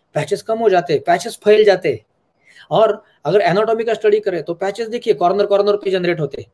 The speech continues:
राइट? कॉर्नर जितने भी है हमारे कॉर्नर्स पर जनरेट होते हैं। तो हम उस, उसको just डायरेक्शन थोड़ा चेंज कर दे या मॉडिफायर चेंज कर दे तो आपके पैचेस, अ, प्रॉपर वर्कआउट करेंगे। और बात, मेन इंपॉर्टेंट बात आती है डिस्टेंस।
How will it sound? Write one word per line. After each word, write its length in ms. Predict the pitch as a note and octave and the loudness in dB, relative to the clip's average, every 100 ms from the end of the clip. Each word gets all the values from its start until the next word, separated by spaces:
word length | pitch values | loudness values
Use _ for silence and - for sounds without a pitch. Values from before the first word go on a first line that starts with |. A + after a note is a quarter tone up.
| - | -6
राइट? 180 | G#3+ C#4 _ _ _ - | -6 -6 _ _ _ -10
कॉर्नर 340 | E3 F#3 A3+ G#3+ | -2 0 2 0
जितने 280 | G#3 A3 | -2 0
भी 120 | G#3 F#3+ | 2 4
है 60 | |
हमारे 320 | D3+ C#3+ F3 | 2 -2 -4
कॉर्नर्स 400 | G#3+ F3+ F#3+ G3+ | -2 0 0 -2
पर 160 | F3 G3 | -2 -2
जनरेट 320 | F3 D#3+ D#3 | -2 -4 -4
होते 180 | C#3 C#3 | -4 -6
हैं। 100 | A2+ _ _ _ _ _ _ _ _ - | -12 _ _ _ _ _ _ _ _ -2
तो 60 | |
हम 180 | A3 A#3 | -2 -2
उस, 220 | G#3+ G#3 - | -4 -4 0
उसको 260 | G#3 A#3 | 0 0
just 340 | A3 B3 - F3 | -2 -4 -6 -12
डायरेक्शन 460 | D3+ G3+ G#3+ A#3 | -8 -4 -6 -8
थोड़ा 160 | G#3+ G#3+ | -4 -4
चेंज 260 | G#3 G#3+ G3+ | 0 -2 0
कर 160 | G#3 | -2
दे 140 | F3+ F3+ | 0 -4
या 140 | F3+ | -2
मॉडिफायर 460 | E3 E3+ G3 G3 F#3+ | 0 2 2 0 0
चेंज 240 | G3 F#3 | -2 0
कर 140 | G3 | -2
दे 200 | F3 C3+ C#3+ _ _ | -2 -6 -8 _ _
तो 80 | E3 | -8
आपके 180 | - G3+ | 0 0
पैचेस, 500 | D3+ C#3 E3 D#3 - _ _ _ _ | 0 -6 -6 -8 -16 _ _ _ _
अ, 120 | D#3 D3 C#3+ C#3 C3+ B2+ A#2+ | -6 -2 0 -2 -4 -6 -4
प्रॉपर 280 | D#3+ D#3 E3 | -4 0 0
वर्कआउट 340 | D#3 D#3+ D3 | 0 -2 -6
करेंगे। 240 | C#3 B2+ C3+ | -6 -4 -4
और 340 | - D3+ D#3 _ | -2 -4 -4 _
बात, 380 | B2 C3+ C#3 - _ _ - _ D3+ | -10 -8 -8 -10 _ _ -20 _ -2
मेन 200 | F3 F3+ | 2 2
इंपॉर्टेंट 360 | E3 D#3 D#3 | 0 -2 0
बात 220 | D3 D3+ | 0 0
आती 180 | D3 D#3+ | -2 0
है 80 | D3 | 0
डिस्टेंस। 600 | D#3 - F3+ D3 - - | 0 0 0 -2 -6 -20